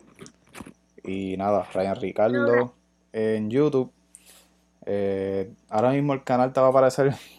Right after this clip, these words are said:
Speaker 1: <laughs> Ryan Ricardo, suscríbete en letras, en letras mayúsculas.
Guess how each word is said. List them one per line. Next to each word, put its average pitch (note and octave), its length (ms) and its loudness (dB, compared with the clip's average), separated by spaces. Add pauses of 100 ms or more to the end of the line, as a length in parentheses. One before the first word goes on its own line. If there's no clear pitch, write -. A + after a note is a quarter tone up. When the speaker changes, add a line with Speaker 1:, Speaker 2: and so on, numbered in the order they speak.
(180)
Speaker 1:
<laughs> - 440 -20
Ryan G#2 280 4
Ricardo, A#2 380 4
suscríbete A2+ 640 0
en G#2 100 0
letras, A2 380 0
en G#2+ 120 -4
letras G2+ 200 0
mayúsculas. G#2 600 0